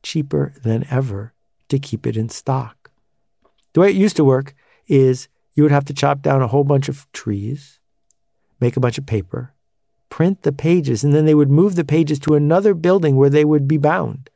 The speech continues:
And then they would take the covers, which were printed in another building, and wrap them around. And then they would go to a warehouse, and then to another warehouse, and then through distribution, and eventually to the person who bought the book. Now,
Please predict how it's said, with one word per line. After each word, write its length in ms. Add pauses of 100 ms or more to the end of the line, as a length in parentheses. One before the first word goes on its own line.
(420)
And 180
then 120
they 120
would 140
take 180
the 100
covers, 400
which 200
were 100
printed 400
in 140
another 360
building, 400
and 140
wrap 240
them 160
around. 380 (280)
And 140
then 120
they 100
would 160
go 140
to 180
a 60
warehouse, 500
and 80
then 120
to 140
another 340
warehouse, 380
and 100
then 140
through 140
distribution, 680 (320)
and 140
eventually 680 (220)
to 120
the 120
person 520 (420)
who 140
bought 360
the 80
book. 520 (1040)
Now, 520